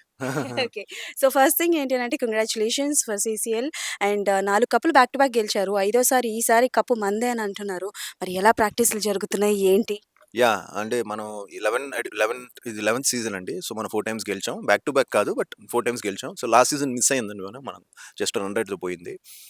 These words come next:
Speaker 1: And, uh, looking forward అండి, అందరం కూడా చాలా కసిగా ఉన్నాం and ప్రాక్టీస్ బాగా చేస్తున్నాం.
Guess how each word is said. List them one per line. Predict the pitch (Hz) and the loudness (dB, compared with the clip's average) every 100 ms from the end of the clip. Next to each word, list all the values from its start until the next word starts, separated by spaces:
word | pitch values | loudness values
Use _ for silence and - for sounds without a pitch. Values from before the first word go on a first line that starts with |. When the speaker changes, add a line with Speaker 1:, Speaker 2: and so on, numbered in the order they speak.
| _ - 92 | _ -12 -8
Speaker 1:
And, | 90 90 | -8 -6
uh, | 87 87 | -4 -4
looking | 90 92 120 | -6 -10 -10
forward | - 101 104 | -2 -2 -2
అండి, | 90 92 | -8 -8
అందరం | 92 98 101 | -10 -8 -8
కూడా | 101 104 | -6 -4
చాలా | 92 | -4
కసిగా | 92 90 101 | -4 -4 -6
ఉన్నాం | 92 98 123 95 | -6 -8 -10 -12
and | 87 | -4
ప్రాక్టీస్ | 92 90 - 92 | -2 -2 -4 -2
బాగా | 90 90 | 0 0
చేస్తున్నాం. | 85 - 98 | -6 -8 -12